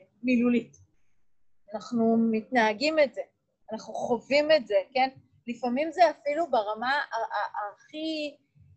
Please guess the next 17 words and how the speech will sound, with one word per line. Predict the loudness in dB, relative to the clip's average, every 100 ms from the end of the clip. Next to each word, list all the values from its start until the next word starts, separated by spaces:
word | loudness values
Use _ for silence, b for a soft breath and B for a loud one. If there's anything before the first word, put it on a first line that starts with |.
| -20
הכי | -10 -8 -8
פשוטה | -8 -6 0 2 2
של | 4 4
הגוף, | 4 2 0 0 -6 -12 -8
כן? | -6 -8 _ _ -16
שמשהו | -8 -4 -4 -4 -4
כזה | -4 -2
עושה | -4 -2
את | -2
התנועה | -4 -6 -6 0 0
הזאת | 0 -4 -8 -10
של | -4 -4
הקיבוץ, | -6 -14 -16 -10 -10 -10 -16
כן? | -14 -12
של | -8 -8
ה-, | -8 _ -20 _ _ -20 _ _ _ _ _ _ _ _
כן, | -16